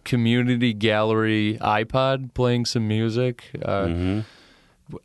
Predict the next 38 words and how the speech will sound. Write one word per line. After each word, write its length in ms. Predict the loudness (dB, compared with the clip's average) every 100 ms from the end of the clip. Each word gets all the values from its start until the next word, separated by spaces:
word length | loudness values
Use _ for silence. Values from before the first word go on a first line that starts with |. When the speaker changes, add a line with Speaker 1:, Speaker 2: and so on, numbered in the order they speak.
| -6
Speaker 1:
I 120 | -2
would 180 | 0 2
love 240 | 0 0
to 220 | -2 -2
somehow 720 | -2 -2 0 0 0 0 -2 -4 _ _ _
get 200 | -4 -2
a, 180 | 0 -4 -10 _ _ -4
get 140 | -2
a 80 | -2
D 320 | -4 -4 -2
J 440 | -2 -2 -4 -6 -10 -18 -20 -8
in 220 | -6 -4
there, 240 | -4 -6
but 260 | -2 -4 -2
it, 240 | -6 -4
the, 200 | -4 -4 -2
the 140 | -2
space 340 | -2 0 -2 -2
is 100 | -4
kind 280 | -4 -4 -4
of 160 | -8 _
too 200 | -4 -4
small 340 | -2 -4 -4 -6
to 100 | -8
do 240 | -6 -6
that. 280 | -4 -6 -6 -6
But 280 | -6 -4 -4
I 60 |
would 140 | -4 -2
love 280 | 0 -2 -4
to 100 | -4
get, 220 | -2 0
Speaker 2:
I 40 |
Speaker 1:
like, 60 | 0
Speaker 2:
wouldn't 180 | 0 2
Speaker 1:
some 180 | 0
Speaker 2:
mind 80 | 0
Speaker 1:
sort 100 | 0